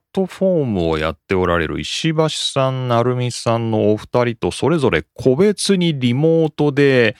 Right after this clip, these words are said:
収録するというかね、ちょっと雑談を、まあ、録音させていただくという機会を得まして、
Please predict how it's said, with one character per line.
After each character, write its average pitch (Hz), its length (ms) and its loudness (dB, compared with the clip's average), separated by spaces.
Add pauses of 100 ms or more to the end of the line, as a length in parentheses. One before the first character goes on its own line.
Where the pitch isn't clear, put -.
(440)
収 139 560 0
録 127 340 2
す - 180 -2
る 98 100 2
と - 100 -6
い 76 40 -2
う 71 60 -6
か - 120 -6
ね、 156 240 2
ち - 80 -2
ょ 101 40 0
っ - 60 0
と 82 60 -16
雑 85 420 -2
談 90 480 2
を、 78 320 -2
ま 78 140 -6
あ、 - 20 -8
録 80 300 -2
音 87 140 0
さ - 120 -6
せ 78 80 -6
て - 120 -6
い 85 40 -4
た 85 140 -2
だ 85 140 0
く 82 140 -4
と 87 120 0
い 82 120 2
う 80 160 0
機 - 120 -12
会 82 240 0
を 69 60 -4
得 76 180 -2
ま 98 160 0
し - 140 -4
て、 78 300 0